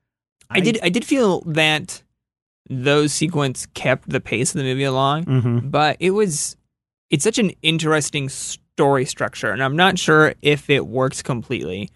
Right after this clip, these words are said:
Speaker 2: Mm-hmm.
Speaker 1: Of, it is, like, a really fast, but it, it,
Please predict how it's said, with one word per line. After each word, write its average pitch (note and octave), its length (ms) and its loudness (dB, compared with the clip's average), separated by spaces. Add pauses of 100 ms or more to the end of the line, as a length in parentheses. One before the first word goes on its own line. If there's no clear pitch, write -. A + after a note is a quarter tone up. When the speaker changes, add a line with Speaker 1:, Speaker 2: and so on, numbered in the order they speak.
Speaker 2:
Mm-hmm. A2 300 0
Speaker 1:
Of, C3 680 0 (880)
it G#3 120 2
is, A3+ 140 4
like, D3 180 0
a C#3+ 120 0
really D3+ 540 2 (720)
fast, C#3+ 720 -4 (680)
but E3+ 140 -2
it, D#3+ 220 0
it, D#3+ 140 0